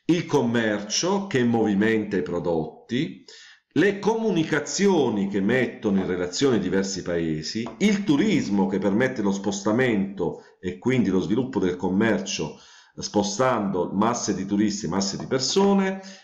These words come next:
e poi abbiamo anche i servizi pubblici, tutta una serie di servizi che sono di pubblica utilità, i servizi di poli-, di polizia, i servizi sanitari, i servizi scolastici e così via.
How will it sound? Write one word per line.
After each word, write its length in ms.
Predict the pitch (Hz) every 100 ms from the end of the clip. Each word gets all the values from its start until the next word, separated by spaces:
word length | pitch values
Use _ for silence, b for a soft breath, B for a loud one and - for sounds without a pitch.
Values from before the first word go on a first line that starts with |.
| B
e 180 | - 240
poi 200 | 247 277
abbiamo 320 | 175 156 139
anche 200 | 165 -
i 20 | 143
servizi 600 | 170 151 185 196 - 156
pubblici, 1000 | 151 131 101 113 110 113 113 - - _
tutta 300 | - 214 -
una 120 | 131
serie 260 | 120 170 123
di 80 | 123
servizi 680 | 202 175 135 127 - 123
che 140 | - 147
sono 240 | 170 156
di 140 | 131
pubblica 460 | 127 143 123 123 117
utilità, 460 | 110 101 110 101 85
i 60 |
servizi 480 | 82 87 98 101 95
di 120 | 98
poli-, 300 | 98 95 -
di 160 | - 101
polizia, 800 | 101 92 90 - 147 151 147 151 B B B B B
i 160 | - 180
servizi 600 | - 139 110 123 120 110
sanitari, 800 | 98 101 98 147 147 143 143 -
i 100 | 147
servizi 640 | 147 135 104 120 113 -
scolastici 920 | 98 - 107 139 139 - 135 - 135 -
e 160 | 113 110
così 260 | 85 78
via. 420 | 80 71 65 65